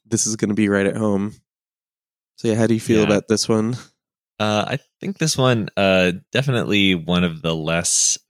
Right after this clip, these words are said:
Speaker 2: powerful of the ones we're talking about today. Um, just, it's, like, relatively expensive to get down for the effect. It has, like,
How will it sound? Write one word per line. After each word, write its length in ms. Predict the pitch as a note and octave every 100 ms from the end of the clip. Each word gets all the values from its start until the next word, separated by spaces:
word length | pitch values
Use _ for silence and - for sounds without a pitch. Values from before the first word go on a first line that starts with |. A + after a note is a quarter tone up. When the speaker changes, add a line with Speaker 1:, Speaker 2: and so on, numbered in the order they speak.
| _
Speaker 2:
powerful 640 | - D#2 F2+ - F#2+ F#2+ G2
of 280 | E2+ D#2 D#2
the 100 | D#2+
ones 360 | E2 E2 E2+
we're 120 | D#2+
talking 320 | - D#2+ - F#2
about 240 | F2+ F2
today. 460 | G2+ G#2 G#2 G#2+ E2+
Um, 360 | E2+ D#2+ D#2+ - _ _ _ _ _ _ -
just, 200 | - - _
it's, 240 | F#2+ E2 -
like, 320 | F2 E2 - _ _ _ _ _ -
relatively 480 | A2 A2 G#2+ G#2
expensive 400 | F#2+ - F#2+ F#2+ F2+
to 80 |
get 200 | F2+ -
down 320 | F#2 F2 F2 F2
for 100 | F2+
the 140 | E2+
effect. 560 | D#2+ F2 E2+ E2+ - E2
It 80 |
has, 340 | F2 E2 E2 -
like, 300 | E2 D#2+